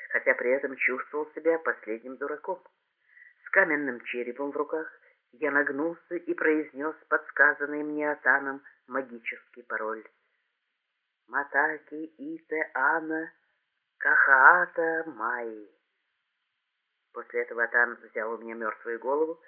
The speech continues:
и предложил войти. Я стряхнул с камня песок и солому. Он был в поднос величиной. Затем я раскачал его, откинул в сторону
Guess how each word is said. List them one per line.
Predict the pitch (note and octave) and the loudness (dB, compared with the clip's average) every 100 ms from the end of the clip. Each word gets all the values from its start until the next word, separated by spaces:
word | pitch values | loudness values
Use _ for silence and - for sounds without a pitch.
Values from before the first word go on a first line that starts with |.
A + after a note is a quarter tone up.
| - - _ | -20 -20 _
и | |
предложил | - C#3+ B2+ B2 A#2+ B2 C#3+ C#3 _ _ _ | -2 -2 2 2 2 -2 -4 -8 _ _ _
войти. | G#2 A#2 A2 _ _ G#2 F#2+ _ _ _ _ _ _ _ _ _ _ _ _ | -14 -14 _ _ _ _ _ _ _ _ _ _ _ _ _ _ _ _ _
Я | _ D#3 D#3 - - | _ -6 -6 -10 -16
стряхнул | - G#2+ A#2+ A2 | -18 -14 -12 -12
с | - | -14
камня | - A2 G#2 G2+ | -2 -2 -2 -16
песок | - - C#3 - - | -18 -10 -12 -12 -20
и | - | -14
солому. | G#2 G#2+ G#2+ G#2 _ _ _ _ _ _ _ | -10 -10 -10 -14 _ _ _ _ _ _ _
Он | F3+ F3+ | -6 -2
был | F#3 F3 E3+ F3 - | -2 0 -2 -6 -20
в | - | -6
поднос | E3 D3+ A#2+ G#2 _ | -6 -6 -12 -14 _
величиной. | G#2+ A2 - A#2 F#2+ E2+ _ _ _ _ _ _ _ | -18 -12 -12 -12 -18 _ _ _ _ _ _ _ _
Затем | D#3 E3 F#3 | -4 0 -2
я | C#3 C3+ B2+ - | 0 0 0 0
раскачал | C3 - A2 - F3+ F#3+ | -4 -6 -12 -4 0 0
его, | F3 E3 E3 E3 _ _ _ | 0 -2 -4 -6 _ _ _
откинул | - - - E3 A2 | -12 -12 -8 -8 -8
в | - _ | -14 _
сторону | - D#3+ F#3 F3+ F3+ | -6 -4 -4 -8 -10